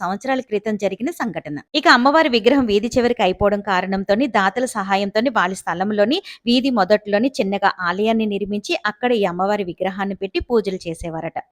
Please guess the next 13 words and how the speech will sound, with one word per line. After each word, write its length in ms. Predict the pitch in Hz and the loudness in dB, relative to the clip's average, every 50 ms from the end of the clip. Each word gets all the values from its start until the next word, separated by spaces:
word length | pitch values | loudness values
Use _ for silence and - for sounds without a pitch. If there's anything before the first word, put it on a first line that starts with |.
| _ - _ - 285 | _ -8 _ 2 4
ఆ 40 | 302 - | 6 6
తర్వాత 320 | 285 269 277 294 302 302 311 277 226 | 6 6 8 6 6 6 6 4 4
రెండు 120 | 196 214 233 247 | 4 4 4 4
వేల 120 | 247 247 240 240 | 4 4 2 2
పదహారులోని 540 | 214 202 196 208 214 214 214 214 208 214 247 302 - - - | 2 4 2 2 2 0 2 2 0 2 0 0 -4 -6 -10
ఇక్కడ 180 | - - 214 214 - | -4 -4 -4 -2 0
పెద్దలందరూ 560 | 196 165 165 202 208 202 190 196 196 196 202 196 - | -2 -2 0 -2 0 0 0 0 0 -2 -2 -2 -4
కూడా 140 | 190 185 196 190 - 185 | -4 -4 -4 -6 -6 -6
కలిసి 300 | 175 175 185 - - 392 403 - - - _ 220 226 | -6 -6 -6 -2 -2 -2 -2 -2 -10 -6 _ 4 4
ఆలయాన్ని 360 | 214 233 269 285 277 269 277 - | 4 6 4 4 4 4 4 2
పెద్దది 320 | 185 170 170 202 208 233 226 - - | 0 0 0 -2 -2 -2 -4 -2 -4
చేయాలని 520 | 202 180 180 190 196 196 190 185 214 277 254 202 | -6 -2 0 0 0 2 0 0 0 -2 0 0
భక్తుల 300 | 202 190 - _ - 254 | -2 -2 -2 _ -4 -4